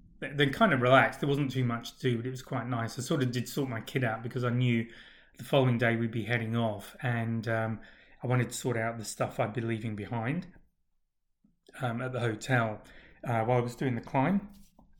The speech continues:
So did all of that, and, um, we then had a sort of dinner, and one or two people were still arriving through dinner, but then we had our main briefing by our, um, team leader, and that was where I mentioned that my,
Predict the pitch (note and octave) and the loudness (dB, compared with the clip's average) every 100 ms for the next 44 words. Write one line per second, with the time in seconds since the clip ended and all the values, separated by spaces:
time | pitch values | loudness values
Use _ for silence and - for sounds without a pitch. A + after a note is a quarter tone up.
0 | _ _ - - D3 A#2+ D3 C#3 B2 A2 | _ _ -20 -2 2 4 4 4 4 0
1 | G#2 C#3 A2+ A#2+ - - - _ - C#3+ | 0 2 2 -2 -8 -20 -20 _ 0 4
2 | C#3 C#3 C3+ C3+ C3+ C#3 C#3 C#3+ - - | 4 4 4 6 6 6 2 -2 -12 -20
3 | _ _ _ _ _ _ _ _ _ _ | _ _ _ _ _ _ _ _ _ _
4 | - C#3+ F3 D#3+ C#3+ C3 - C#3 A#2 C#3+ | 2 6 6 8 8 8 4 2 4 6
5 | C3 B2 A#2 B2 C3 D3 D3 C#3+ B2+ B2 | 8 8 6 4 4 4 4 2 0 0
6 | A#2+ A#2+ - C#3 A#2+ A#2 A2+ A2+ G#2+ - | 0 0 0 -2 0 2 0 -2 -4 -2
7 | A#2+ A2+ A#2+ G#2+ B2+ C3 B2 A2+ A#2+ A2+ | -2 0 0 0 -2 0 0 0 2 0
8 | A2 - - - - C#3+ C3 C3 B2 A#2 | 0 -6 -20 -20 -4 2 6 6 6 2
9 | A#2 B2+ A2+ G#2+ A#2+ A#2 A2+ C3 C3 A2+ | 2 0 0 -2 0 2 0 -2 -2 -2
10 | A2+ A2+ A2 A2 A2 B2+ A2 A#2 C3 B2+ | -2 -2 -2 -4 -6 -4 0 2 4 4
11 | B2 A#2+ B2 B2 A2+ A2+ A#2 A#2 - B2 | 4 2 0 -2 -2 -2 0 -2 -4 -4
12 | A#2 B2 A2+ A2 | -4 -2 -2 -4